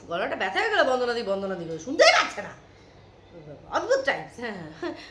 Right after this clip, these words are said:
অদ্ভুত, আহ, সব বাড়িতে। যে সেটা বড় কথা না, বড় কথা হচ্ছে, আহ, যারা বলেছে, এখন তুই যদি বলিস, "আমি সেই মানুষটাকে সাপোর্ট করেছি, আমি, আহ, পরকীয়াকে সাপোর্ট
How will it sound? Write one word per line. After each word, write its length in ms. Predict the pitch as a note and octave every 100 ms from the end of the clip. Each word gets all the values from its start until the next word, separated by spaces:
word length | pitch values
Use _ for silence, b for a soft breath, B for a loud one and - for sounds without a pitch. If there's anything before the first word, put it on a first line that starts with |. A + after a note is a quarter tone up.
| B F4
অদ্ভুত, 420 | - G#4 G#4 A#3
আহ, 240 | G3+ F3+
সব 160 | F#3+ D#3+
বাড়িতে। 320 | D3+ C#3+ D#3
যে 200 | B3 A3
সেটা 200 | C4 C4+
বড় 140 | A3
কথা 180 | F3 D#3
না, 80 | D#3
বড় 200 | E3 A3
কথা 180 | C4 D4
হচ্ছে, 240 | D4+ F#4+
আহ, 1000 | A4+ - - - - - - G3 F#3+ G3
যারা 200 | B3 C#4
বলেছে, 420 | B3+ A3+ C4+ C4+
এখন 220 | F#3+ A3+ C4+
তুই 160 | B3+
যদি 180 | B3+ D#4
বলিস, 340 | C#4 D4 F4+
"আমি 160 | C4 C4+
সেই 140 | D#4+
মানুষটাকে 720 | D4+ A#3 A#3 E4+ - - C#4
সাপোর্ট 320 | C#4 G#3+ G#3+ -
করেছি, 280 | F#3+ G#3+ E4+
আমি, 280 | C#4 A#3+ A4 B B B -
আহ, 180 | D#3 D#3+
পরকীয়াকে 480 | B3+ E4+ E4+ D#4+ -
সাপোর্ট 340 | - E3+ F3